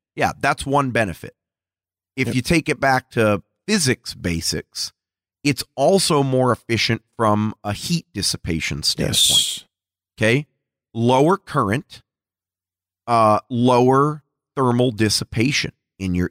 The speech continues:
Speaker 1: E S C and your motor, those E S Cs and those motors have a very low internal resistance, but there still is a finite resistance.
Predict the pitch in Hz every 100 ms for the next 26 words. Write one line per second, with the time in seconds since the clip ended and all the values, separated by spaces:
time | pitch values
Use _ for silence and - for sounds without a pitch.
0 | 101 104 101 101 110 107 113 117 120 139
1 | 139 - - _ _ _ 123 131 123 135
2 | 143 160 160 - 123 117 139 - 113 117
3 | 117 104 117 123 135 110 101 - 110 104
4 | 98 85 104 123 151 175 151 135 143 151
5 | 147 139 - 139 127 117 104 139 - 90
6 | - 117 - 117 120 - - 147 139 135
7 | 139 - 120 123 120 117 120 104 123 -
8 | 71 - -